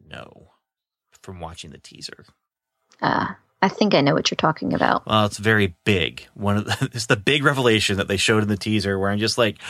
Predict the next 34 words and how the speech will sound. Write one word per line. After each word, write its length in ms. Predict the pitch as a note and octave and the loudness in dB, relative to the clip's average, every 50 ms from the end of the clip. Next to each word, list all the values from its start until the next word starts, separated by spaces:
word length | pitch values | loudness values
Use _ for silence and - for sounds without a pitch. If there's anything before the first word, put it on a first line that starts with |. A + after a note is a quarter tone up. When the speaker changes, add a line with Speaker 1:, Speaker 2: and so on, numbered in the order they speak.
| D#3 E3+ | -6 -4
Speaker 1:
<gasps> 220 | G#3 G#3+ G#3+ F#3 - | -2 -2 -2 -4 -4
"That's 240 | B3 B3 C4 B3+ | -4 -4 -2 -4
so 240 | - - D4 C#4+ D4 | -2 2 2 2 2
cool, 440 | - - C#4 D4+ D4+ D4+ D4 D4 C#4+ | 0 0 0 2 4 6 6 6 6
and 120 | C#4 C#4 | 4 4
I 80 | C#4 C#4 | 2 2
wish 300 | C#4 C#4 C#4 C#4 C4+ - | 2 2 0 0 2 2
I 100 | C4 A#3+ | 2 0
could 180 | - C4+ C4 C4 | 2 0 2 4
have 140 | B3 B3 | 4 2
experienced 800 | A#3 A#3+ G#3 - - - A3+ G#3+ G#3 G3 F#3 F3+ F3 D#3+ - - | 2 0 -4 -4 -4 0 2 4 4 4 4 2 2 0 0 0
it 100 | E3 D#3+ | 0 0
without 300 | D#3+ D3 D3 C3+ C3 A#2+ | 2 2 4 4 2 2
seeing 400 | - - C3+ A#2 A2+ A2 G#2 G2+ | 0 -4 -4 -4 -4 -4 -6 -4
this." 280 | G#2+ G#2 G2+ G2 - - | -4 -4 -2 -4 -6 -4
But 180 | - G#3 A3+ | 0 2 4
I 200 | C4+ C#4+ C#4 D4 | 4 4 4 2
didn't, 320 | C4+ D4 D4+ D4+ D4+ D4+ C4+ | 0 -2 -4 -4 -4 -6 -8
so 240 | A3+ - C4+ C4+ | -2 -2 0 0
it's 120 | C4+ B3+ - | 0 -2 0
so 260 | - C#4+ C#4+ D4 - | 2 2 2 2 0
cool, 480 | - - - D#4+ E4 E4 E4 E4 E4 C4 | -2 -4 -2 0 2 4 4 4 4 4
but 200 | C#4 A3+ A3 - | 2 2 2 2
I 140 | G3+ F#3 | 2 2
wish. 840 | E3+ D#3 C#3+ C#3+ C3+ C3+ C#3+ C3 - - - - - - - - - _ _ _ _ _ _ _ _ _ _ _ | 0 0 -2 -2 -2 -2 -2 -2 -4 -6 -6 -8 -10 -14 -18 -20 -20 _ _ _ _ _ _ _ _ _ _ _
Speaker 2:
Yeah, 340 | A#3+ A#3+ B3 A#3+ A#3+ A#3+ | 2 4 4 4 4 4
I 60 | A#3 A#3 | 2 2
think 220 | - C#4+ B3+ A3 | 2 0 2 2
I 80 | F#3 E3+ | 0 0
know 80 | E3 | -2
what 160 | E3 - - | -4 -6 -10
you're 40 | - | -12
talking 360 | - G3+ F3+ - - - D3 | -8 -8 -8 -8 -8 -10 -8
about. 320 | - C#3+ C#3+ B2+ A#2+ - | -6 -2 -2 -2 -2 -2